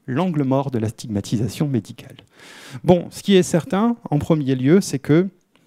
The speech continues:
la stigmatisation ressentie par les personnes détenues qui consomment en détention ou qui sont suivies à l'unité sanitaire pour des consommations en détention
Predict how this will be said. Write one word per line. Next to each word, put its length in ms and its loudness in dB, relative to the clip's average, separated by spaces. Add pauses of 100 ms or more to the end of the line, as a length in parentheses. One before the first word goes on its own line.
(160)
la 180 4
stigmatisation 800 -2
ressentie 560 0
par 180 -2
les 100 -4
personnes 420 -4
détenues 400 -6
qui 180 -10
consomment 720 -2 (180)
en 160 -2
détention 520 -4
ou 200 -18
qui 140 -10
sont 180 -6
suivies 560 -2 (320)
à 120 0
l'unité 360 0
sanitaire 800 -4
pour 180 -2
des 100 -4
consommations 680 -4
en 60 -6
détention 520 -6